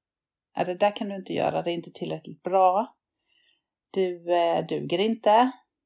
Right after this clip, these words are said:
Du, eh, ser inte rätt ut. Du är för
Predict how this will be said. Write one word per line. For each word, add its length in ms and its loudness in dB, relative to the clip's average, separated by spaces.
Du, 500 -6
eh, 220 -2
ser 400 -6
inte 160 -4
rätt 320 -4
ut. 640 -8
Du 180 -4
är 120 -4
för 400 -4